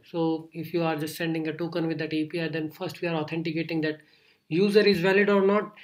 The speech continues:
Then we can also add another layer of authorization based on the role. We will be just checking the role, okay, this user is allowed or not.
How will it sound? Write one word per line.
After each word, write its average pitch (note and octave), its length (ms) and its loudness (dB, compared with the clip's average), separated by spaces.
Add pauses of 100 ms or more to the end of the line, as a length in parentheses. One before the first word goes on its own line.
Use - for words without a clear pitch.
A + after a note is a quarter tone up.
(220)
Then G3+ 380 4
we F#3+ 100 0
can F#3+ 160 0
also G3 320 0
add F3 160 -2
another F3 320 -2
layer E3+ 300 2
of F3+ 180 -2
authorization E3+ 720 0
based D#3+ 300 2
on F3 120 2
the E3 80 4
role. F3+ 320 6 (240)
We F3 120 4
will E3 80 0
be F3 80 2
just E3+ 200 0
checking F3 300 -2
the D#3+ 120 0
role, F3+ 200 -2 (140)
okay, E3 420 -6
this D#3+ 140 -2
user D#3+ 280 0
is D#3 180 0
allowed D3+ 300 0
or D3+ 120 -2
not. E3 240 -6